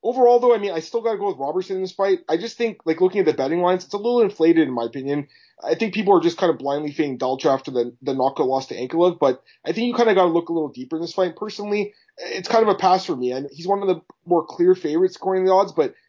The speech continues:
for me personally, it, it's a pass. I will take Robertson, probably get a knockout here, but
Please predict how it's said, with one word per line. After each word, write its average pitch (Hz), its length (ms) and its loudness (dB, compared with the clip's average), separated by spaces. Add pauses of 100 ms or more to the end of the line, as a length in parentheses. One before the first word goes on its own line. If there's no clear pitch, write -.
for 185 80 -2
me 220 140 -4
personally, 202 480 0
it, 165 140 -4
it's 170 160 -2
a 185 40 2
pass. 170 460 0
I 160 60 2
will 196 160 0
take 208 200 -2
Robertson, 196 560 -2 (340)
probably 226 300 -2
get 220 120 4
a 208 80 0
knockout 202 360 0
here, 202 280 -4
but 135 240 -6